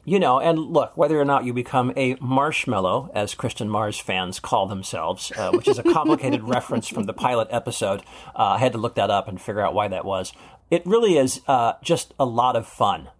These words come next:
F-, first of all, the, I think the, the premise is just great, right? The high school kid who's moonlighting in a,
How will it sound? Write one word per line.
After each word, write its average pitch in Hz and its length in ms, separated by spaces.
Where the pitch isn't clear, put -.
F-, - 160
first - 300
of 156 60
all, 127 80
the, 110 80
I 123 120
think 127 160
the, 98 140
the 113 100
premise 113 440
is 104 80
just - 220
great, 110 300
right? 98 260
The 104 80
high 120 180
school 113 260
kid 107 240
who's 98 180
moonlighting 107 600
in 95 80
a, 95 100